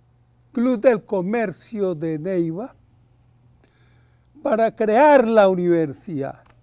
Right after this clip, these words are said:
Asamblea donde participaron intelectuales, profesores, políticos,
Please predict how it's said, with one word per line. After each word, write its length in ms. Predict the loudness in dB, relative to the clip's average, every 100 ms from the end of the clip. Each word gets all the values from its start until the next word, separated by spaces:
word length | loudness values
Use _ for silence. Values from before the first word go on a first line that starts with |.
| _ _ _ _ _ _ _ _ _ _ _ _ _ _ _ _
Asamblea 920 | -10 -8 -8 -8 -6 -2 0 0 -2 -12 _ _ _
donde 300 | -6 -2 -4
participaron 920 | -4 -8 -8 -10 -10 -4 -2 -2 -4 -6
intelectuales, 1040 | -8 -8 -8 -10 _ -4 -4 -4 -6 _ _ _ _ _ _ _ _ _ _ _ _ _ _ _ _ _ _ -12
profesores, 1080 | -8 -4 -6 0 4 4 4 0 -10 _ _ _ _ _ _ _ _ _
políticos, 1300 | -8 -6 0 0 0 -2 -12 -12 -10 -10 -10 -14